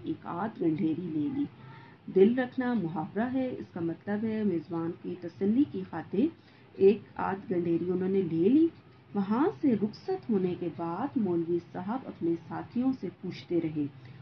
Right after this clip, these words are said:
और हंसते रहे कि कहो तुमने कितने फुट फल खाया और तुमने कितने गज फल नोशेजां फरमाया।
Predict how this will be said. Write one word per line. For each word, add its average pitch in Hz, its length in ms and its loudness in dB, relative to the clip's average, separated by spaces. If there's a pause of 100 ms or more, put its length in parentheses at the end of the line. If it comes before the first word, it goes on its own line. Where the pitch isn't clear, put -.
और 247 140 2
हंसते 196 480 -2
रहे 170 280 0 (400)
कि 226 120 0
कहो 226 420 0
तुमने 208 460 4
कितने 294 500 4 (520)
फुट 240 160 2
फल 190 420 -2
खाया 269 420 0
और 220 360 -6
तुमने 208 340 4
कितने 285 480 2
गज 196 320 -4 (160)
फल 202 160 -2
नोशेजां 165 760 0
फरमाया। 147 580 -2